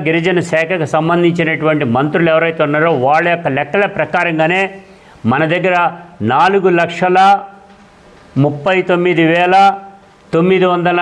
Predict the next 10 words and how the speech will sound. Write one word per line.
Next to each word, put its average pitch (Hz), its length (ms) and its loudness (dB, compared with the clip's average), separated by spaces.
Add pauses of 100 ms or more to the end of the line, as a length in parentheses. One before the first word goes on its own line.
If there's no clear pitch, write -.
(120)
నలభై 160 320 0 (140)
మూడు 160 260 0
మంది 190 260 2 (840)
బాలికలు 190 540 2 (640)
ఆనాడు 175 420 2 (460)
నమోదు 196 460 0
చేసుకున్నటువంటి 170 720 0
వాళ్ళు 143 200 0
ఉన్నారు. 95 260 -4 (960)
వీళ్ళకు 190 300 0